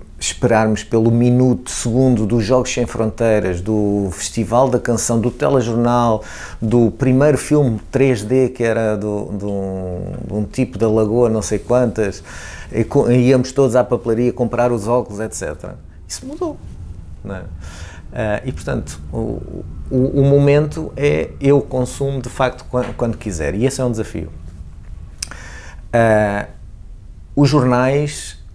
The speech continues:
ah, o, portanto, o mundo do, da notícia papel, de facto,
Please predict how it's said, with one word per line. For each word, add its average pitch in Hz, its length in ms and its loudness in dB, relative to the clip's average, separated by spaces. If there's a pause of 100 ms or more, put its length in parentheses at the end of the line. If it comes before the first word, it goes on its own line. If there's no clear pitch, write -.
(160)
ah, 104 680 -2 (320)
o, 110 80 -8
portanto, 107 400 -6 (100)
o 117 120 -2
mundo 101 560 2 (200)
do, 92 440 -6
da 95 240 0
notícia 104 480 2
papel, 95 580 0
de - 60 -6
facto, - 440 -2